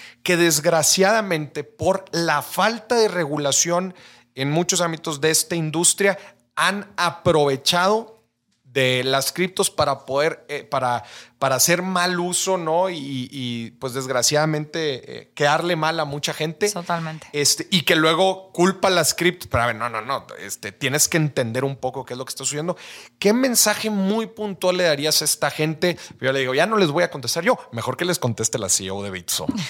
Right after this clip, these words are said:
Speaker 1: A ver.
Speaker 2: Perfecto, muchas gracias. Mira, primero que nada, tenemos que entender que cripto es una tecnología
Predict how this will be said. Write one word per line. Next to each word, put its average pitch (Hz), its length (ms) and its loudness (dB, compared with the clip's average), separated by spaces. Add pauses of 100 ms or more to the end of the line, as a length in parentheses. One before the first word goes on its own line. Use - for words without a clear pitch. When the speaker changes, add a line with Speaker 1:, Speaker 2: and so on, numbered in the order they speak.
(720)
Speaker 1:
A 202 80 0
ver. 196 140 0
Speaker 2:
Perfecto, 208 440 0
muchas 226 240 0
gracias. 196 320 2 (300)
Mira, 208 300 0
primero 285 240 0
que - 100 -2
nada, 202 340 2
tenemos 196 280 -2
que - 80 -6
entender 170 340 -2
que 180 160 -8
cripto 185 260 -8
es 180 80 -6
una 185 200 -2
tecnología 151 680 -8